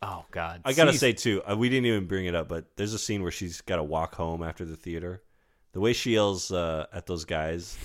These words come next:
Speaker 1: <laughs>
Speaker 2: who throw the beer cans
Speaker 1: Yeah.
Speaker 2: at her, I was like, "That's Laura Dern." That is just, she just goes, "You cockroaches."
Speaker 1: Yeah.
Speaker 2: And just everything in this movie is just so fucking good.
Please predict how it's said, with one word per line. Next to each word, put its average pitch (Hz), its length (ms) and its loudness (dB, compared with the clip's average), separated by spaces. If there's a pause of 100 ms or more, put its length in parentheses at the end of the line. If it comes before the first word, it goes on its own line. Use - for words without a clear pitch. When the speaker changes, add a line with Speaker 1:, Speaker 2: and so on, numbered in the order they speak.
(100)
Speaker 1:
<laughs> - 140 -4 (340)
Speaker 2:
who - 160 0
throw 95 160 4
the 90 80 2
beer 85 220 0
cans 107 340 2
Speaker 1:
Yeah. 101 120 4
Speaker 2:
at 101 60 0
her, 110 180 -4 (680)
I 113 60 -4
was 110 140 -4
like, 92 200 -2 (580)
"That's 98 220 2
Laura 104 240 6
Dern." 78 380 -4 (1400)
That 92 160 0
is 92 200 -2
just, 90 300 -6 (120)
she 98 200 -6
just 95 220 -4
goes, 92 200 -4
"You - 220 -8
cockroaches." - 920 -4 (180)
Speaker 1:
Yeah. 143 400 4 (400)
Speaker 2:
And 135 200 -2
just 151 240 0 (100)
everything 208 400 4
in 180 80 6
this 165 160 0
movie 160 180 2
is 131 80 -4
just - 280 -6
so 139 260 -8 (180)
fucking - 360 -20
good. 160 360 -6